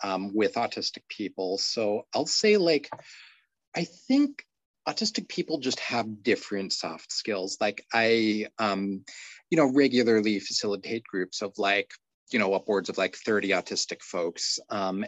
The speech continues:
and it's just, like, what I've come to realize is the way our neuro-, just with the differences of our neurology.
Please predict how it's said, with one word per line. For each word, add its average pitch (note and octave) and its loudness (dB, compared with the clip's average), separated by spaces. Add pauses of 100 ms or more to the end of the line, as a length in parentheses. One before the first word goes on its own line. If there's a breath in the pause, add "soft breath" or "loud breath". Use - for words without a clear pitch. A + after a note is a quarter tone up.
and B2 2
it's C#3+ 0
just, - 2
like, G3 4 (680 loud breath)
what A3 2
I've B3+ 0
come C#4 8
to C#4 4
realize D#3 6
is B2+ -2
the C#3 2
way A#2+ 6
our A#2+ 0
neuro-, A2 0 (380)
just - -2
with D#3 2
the D3 6
differences A#2 0
of G2 -8
our F#2 4
neurology. F#2 -2